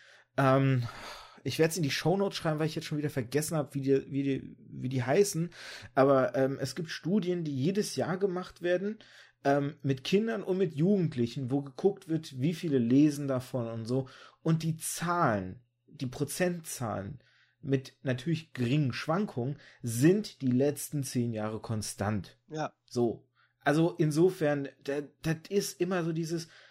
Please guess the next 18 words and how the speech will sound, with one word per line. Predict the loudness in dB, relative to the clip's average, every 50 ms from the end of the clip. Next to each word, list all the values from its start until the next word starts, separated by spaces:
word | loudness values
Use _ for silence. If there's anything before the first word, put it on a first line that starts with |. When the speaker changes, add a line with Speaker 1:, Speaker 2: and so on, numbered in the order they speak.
| _ _ _ _ _ -10 -8 -6 -6 -4
Speaker 1:
nach | -4 -6 -6 -6 -4 _
außen | 2 4 4 4 4 0 -2 -4 -2 0
darstellen | 2 2 2 0 -2 -4 -2 0 0 0 0
und | -2 -4 -2 -2
die | 0 2
Wirklichkeit, | 4 2 2 2 -2 -6 -6 -4 -4 -4 -4 -4
das | -6 -6 -6
sind | -8 -6
immer | -4 -4 -4 -4
zwei | -4 -2 -2 -2 -2
Paar | -2 -2 -4
Schuhe. | -4 -4 -4 -2
Speaker 2:
Absolut. | -2 -2 -2 -2 -2 -4 -8 _ _
Natürlich, | _ -10 -6 -4 -4 -4 -6 -8
du | -14 -10
kannst | -4 -4 -2 -2 -2
auch | -2 -2 0
immer, | 2 2 2 2